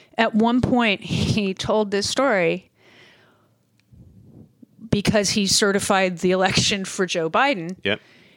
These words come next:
Speaker 1: that he was getting death threats.
Speaker 2: Yeah.
Speaker 1: People were showing up on his
Speaker 2: Mm-hmm.
Speaker 1: front lawn. His daughter at the time was fighting a terminal disease, living with them.
Speaker 2: Mm-hmm.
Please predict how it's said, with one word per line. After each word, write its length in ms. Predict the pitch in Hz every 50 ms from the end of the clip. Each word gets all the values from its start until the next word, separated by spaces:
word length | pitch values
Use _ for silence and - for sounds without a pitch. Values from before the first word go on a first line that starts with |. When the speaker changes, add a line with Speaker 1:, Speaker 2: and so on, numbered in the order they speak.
| _ -
Speaker 1:
that 140 | - 190 -
he 140 | - 190
was 140 | 180 190 180
getting 260 | - 190 175 180 190
death 200 | 175 160 143 143
threats. 460 | - - 143 139 - - - - - -
Speaker 2:
Yeah. 240 | 165 190 - 170 -
Speaker 1:
People 260 | - 165 147 - 175
were 80 | 190 185
showing 300 | - - 175 165 165 175
up 140 | 170 -
on 140 | 170 175 175
his 420 | 170 175 196 196 190 - - - - _ _
Speaker 2:
Mm-hmm. 180 | - 95 92 113
Speaker 1:
front 240 | 139 - 185 185 -
lawn. 280 | 196 170 139 151 190 - _ _ - - - - - - - - - - _ _ _
His 260 | - 165 214 214 196 190
daughter 440 | 180 214 220 233 247 262 254 226
at 100 | 214 190
the 60 | - 180
time 840 | - - - 233 226 208 180 170 175 180 165 - - - - - - -
was 240 | 185 190 185 -
fighting 300 | - 190 180 180 180 180
a 60 | 180 175
terminal 560 | - - 196 175 175 170 165 160 156 160 180 _ - - - - - - _ _ _ -
disease, 420 | 185 175 175 160 151 139 120 - - - - - _ _ _ - - -
living 360 | 165 175 190 202 214 220 208
with 160 | 190 180 175
them. 260 | - 170 151 160 185 - -
Speaker 2:
Mm-hmm. 240 | - 85 82 95